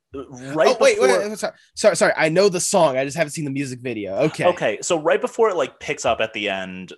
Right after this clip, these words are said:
Speaker 1: with the "Peace, peace," uh, you know, that whole Dave Mustaine doing his thing. In
Speaker 2: Mm-hmm.
Speaker 1: the music video, it is a scene where he's just sitting in front of a T V and there's war and there's violence and there's, you know,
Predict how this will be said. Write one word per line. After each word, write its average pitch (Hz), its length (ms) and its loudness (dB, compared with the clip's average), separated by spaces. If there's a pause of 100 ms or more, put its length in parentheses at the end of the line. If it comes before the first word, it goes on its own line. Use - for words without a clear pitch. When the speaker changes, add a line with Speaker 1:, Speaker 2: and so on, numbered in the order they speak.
Speaker 1:
with 110 180 -10
the 104 100 -8
"Peace, 139 680 -6
peace," 160 360 -6
uh, 143 120 -4
you 135 200 -2
know, 113 140 -2
that 113 240 0
whole 135 400 -6
Dave 127 240 -4
Mustaine 113 400 -8
doing 107 180 -8
his 104 140 -10
thing. 101 300 -8 (480)
In 139 200 -2
Speaker 2:
Mm-hmm. 143 120 -4
Speaker 1:
the 127 400 0 (500)
music 165 460 -4
video, 117 420 -2 (100)
it 127 220 -6 (260)
is 135 140 -6
a 117 60 -8
scene 151 580 -6
where 123 300 -2 (120)
he's 170 380 -10
just - 340 -6
sitting 143 220 -4
in 135 80 -8
front 131 220 -4
of 117 40 -8
a 113 60 -4
T 117 260 -8
V 113 320 -4
and 104 180 -8
there's 95 160 -10
war 113 580 0
and 95 140 -6
there's 87 180 -14
violence 101 580 -4
and 95 200 -14
there's, 90 380 -12
you 98 140 -14
know, 90 160 -12